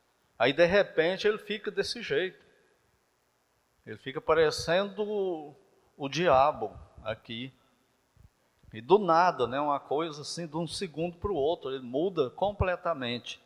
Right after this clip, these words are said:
Então, isso mostra pra nós que nós somos assim também. Então, nós temos que ter cuidado. É assim que é o ser humano, mesmo ele sendo salvo. Se a gente não presta atenção em nós, nós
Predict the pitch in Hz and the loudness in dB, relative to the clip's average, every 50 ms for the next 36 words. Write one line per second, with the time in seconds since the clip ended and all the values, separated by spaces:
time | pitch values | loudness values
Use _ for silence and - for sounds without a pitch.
0 | _ _ _ _ _ _ _ _ _ _ - - - 147 170 - - - 226 190 | _ _ _ _ _ _ _ _ _ _ -4 2 6 6 6 6 4 0 -2 0
1 | 160 156 160 165 160 - 143 - - 135 131 123 117 127 139 165 220 196 139 113 | 4 6 8 8 6 6 2 -4 0 0 0 0 2 4 6 6 6 6 4 0
2 | - - - - - _ _ _ - 156 160 160 165 185 185 - - - 185 170 | -4 -10 -12 -14 -16 _ _ _ -16 -8 -2 0 0 0 0 -2 -4 -2 -2 -2
3 | 185 190 185 185 - - - _ - - - - 196 190 190 - 226 226 220 190 | -2 -4 -8 -12 -16 -20 -20 _ -18 -16 -14 -14 -14 -14 -14 -14 -12 -8 -6 -6
4 | 143 127 120 135 131 139 147 139 - 160 156 160 - - - 170 160 151 147 _ | -6 -6 -8 -8 -8 -8 -8 -8 -10 -14 -16 -16 -16 -18 -16 -14 -14 -14 -14 _
5 | _ _ _ _ _ _ _ _ _ - 143 143 139 - - 190 190 147 131 123 | _ _ _ _ _ _ _ _ _ 0 0 0 0 -4 -6 -6 -4 -2 -2 0
6 | 123 127 120 - - - _ _ _ _ _ _ _ _ _ - 110 113 117 113 | -2 -2 -6 -10 -16 -20 _ _ _ _ _ _ _ _ _ -6 -4 -2 -2 -2
7 | - - 165 175 - 185 170 160 156 - - - 160 156 165 156 143 127 131 139 | -4 -8 -8 -8 -4 -2 0 0 0 -2 -4 -6 -8 -8 -8 -8 -6 -4 -2 -2
8 | 147 135 113 107 113 120 131 151 147 165 165 160 156 156 147 - - - 151 151 | -4 -4 -8 -10 -8 -6 -4 -4 -4 -6 -8 -12 -12 -12 -12 -12 -12 -10 -12 -12
9 | 147 - - - - 165 139 131 131 120 - - - - - - _ _ _ _ | -12 -12 -12 -8 -4 -2 -2 -2 -2 -4 -6 -10 -20 -20 -20 -20 _ _ _ _
10 | _ _ _ _ _ _ _ _ _ - - 113 98 117 120 127 135 139 135 - | _ _ _ _ _ _ _ _ _ -18 -16 -14 -10 -10 -8 -6 -4 -4 -4 -2
11 | - 135 135 147 160 - 170 - - 156 151 147 - - 156 151 151 151 147 139 | 2 4 6 6 6 4 -2 -6 -6 -4 -6 -6 -6 -6 -4 -4 -4 -4 -2 0
12 | 143 156 156 156 175 170 165 156 - - - - | 2 0 0 -2 -4 -6 -6 -6 -8 -10 -12 -16